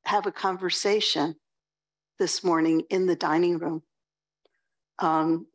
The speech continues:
so please excuse me for not wearing a mask. Everybody else has to wear masks, okay?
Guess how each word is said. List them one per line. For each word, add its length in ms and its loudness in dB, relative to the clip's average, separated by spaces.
so 340 0
please 380 -2
excuse 400 -2
me 100 2
for 180 -2
not 320 0
wearing 280 0
a 40 2
mask. 480 0
Everybody 460 2
else 240 0
has 220 -4
to 80 -8
wear 180 -2
masks, 600 -6
okay? 400 -4